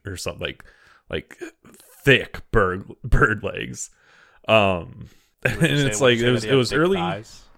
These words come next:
Speaker 1: <laughs> thick thigh, thick thighs. No,
Speaker 2: Mm,
Speaker 1: um,
Speaker 2: juicy thick thighs.
Speaker 1: <laughs> Right. Uh, but there, <laughs> the sighting, the sightings were, like, late, um, late eighteen eighties through the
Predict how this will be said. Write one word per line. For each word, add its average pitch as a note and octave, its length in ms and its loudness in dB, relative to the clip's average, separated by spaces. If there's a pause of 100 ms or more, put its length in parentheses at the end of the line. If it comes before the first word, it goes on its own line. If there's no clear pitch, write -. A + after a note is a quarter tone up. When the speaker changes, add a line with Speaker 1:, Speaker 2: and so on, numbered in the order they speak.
(120)
Speaker 1:
<laughs> - 0 - (340)
thick - 240 0
thigh, F#2+ 200 -4 (680)
thick G2 380 2
thighs. - 680 -10
No, G2 440 -2
Speaker 2:
Mm, - 140 -10
Speaker 1:
um, G#2 280 0
Speaker 2:
juicy G#2 380 -12
thick G2 300 -12
thighs. F2 380 -12
Speaker 1:
<laughs> - 500 -20
Right. A#2 1040 4
Uh, G2+ 500 0 (300)
but B2+ 200 2
there, C3+ 200 6
<laughs> - 40 -16
the D3 1000 0
sighting, C#3+ 720 2
the B2 200 -4
sightings A#2 580 -2
were, A2+ 100 2
like, G#2 300 0
late, G#2+ 560 -4
um, F#2 560 -8 (120)
late G#2 480 -6
eighteen G2+ 560 -10
eighties F#2 520 -8
through F2 380 -8
the D#2 420 -8